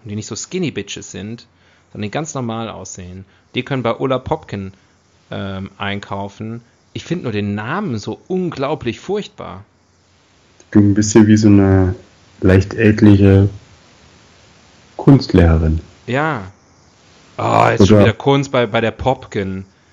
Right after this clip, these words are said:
Speaker 1: Ich kann,
Speaker 2: <laughs>
Speaker 1: oh, die geht mir so
Speaker 2: Die
Speaker 1: auf die
Speaker 2: nervt
Speaker 1: Nerven.
Speaker 2: mit ihren Farben.
Speaker 1: Und die riecht so unangenehm.
Speaker 2: Aber,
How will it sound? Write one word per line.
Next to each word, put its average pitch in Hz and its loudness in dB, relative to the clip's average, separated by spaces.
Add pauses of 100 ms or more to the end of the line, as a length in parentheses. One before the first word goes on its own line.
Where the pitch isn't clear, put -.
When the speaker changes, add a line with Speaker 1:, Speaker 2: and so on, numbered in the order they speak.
(220)
Speaker 1:
Ich - -20
kann, 104 0 (280)
Speaker 2:
<laughs> - -14
Speaker 1:
oh, 104 -6 (400)
die 107 -20
geht 120 -10
mir 117 -8
so 117 -6
Speaker 2:
Die 113 6
Speaker 1:
auf 95 8
die 98 8
Speaker 2:
nervt 101 6 (240)
Speaker 1:
Nerven. 95 -8
Speaker 2:
mit 98 4
ihren 90 8
Farben. 95 0 (260)
Speaker 1:
Und 113 -12
die 113 -4
riecht 135 -8
so 123 -8
unangenehm. 95 -10 (1300)
Speaker 2:
Aber, 90 2